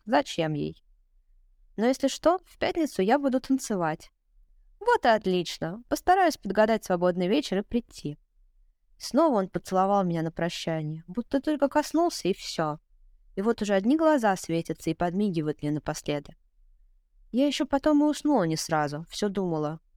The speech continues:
вот зачем он мне. Но на следующий день раздумья пришлось отложить, точнее, перенаправить, потому что стоило сгуститься сумеркам, как меня позвали в комнату с подушками на втором этаже. И там меня ждал мастер-звездочет.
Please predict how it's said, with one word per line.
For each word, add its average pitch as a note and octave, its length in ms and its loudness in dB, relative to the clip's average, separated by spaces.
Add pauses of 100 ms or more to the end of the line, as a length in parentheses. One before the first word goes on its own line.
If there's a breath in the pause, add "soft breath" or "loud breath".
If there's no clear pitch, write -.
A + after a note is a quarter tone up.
вот E3+ 180 -4
зачем G#3 420 -2
он G#3+ 140 0
мне. G3 320 -2 (720)
Но G3+ 80 -2
на A3 100 2
следующий B3+ 480 2
день B3 180 2
раздумья B3 460 4
пришлось F3+ 380 -2
отложить, F#3 640 -2 (460)
точнее, A#3+ 440 0
перенаправить, G#3+ 880 0 (540)
потому G3+ 240 -2
что A#3 160 -2
стоило B3 340 4
сгуститься A#3 460 -2
сумеркам, A#3+ 540 2
как - 200 -8
меня G#3+ 200 0
позвали A3 360 2
в - 100 -12
комнату A#3 380 -2
с - 60 -6
подушками G#3+ 640 0
на D#3+ 40 -6
втором F3+ 440 -4
этаже. F3 420 -4 (540)
И - 60 -18
там D#4 240 4
меня C#4 220 6
ждал A3+ 400 0
мастер-звездочет. F#3 1080 -4